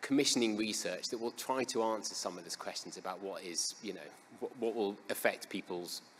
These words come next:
what, what, what will affect re-, retention, recruitment. There's also an issue in terms of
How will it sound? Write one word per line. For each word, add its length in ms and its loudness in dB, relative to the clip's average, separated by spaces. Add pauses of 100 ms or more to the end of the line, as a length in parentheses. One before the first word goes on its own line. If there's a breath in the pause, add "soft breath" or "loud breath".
(260 loud breath)
what, 200 4
what, 240 -2
what 140 4
will 80 2
affect 280 2
re-, 80 -2 (500)
retention, 680 -2 (340)
recruitment. 680 -2 (2000 loud breath)
There's 180 10
also 220 10
an 80 8
issue 280 4
in 120 2
terms 400 2
of 160 2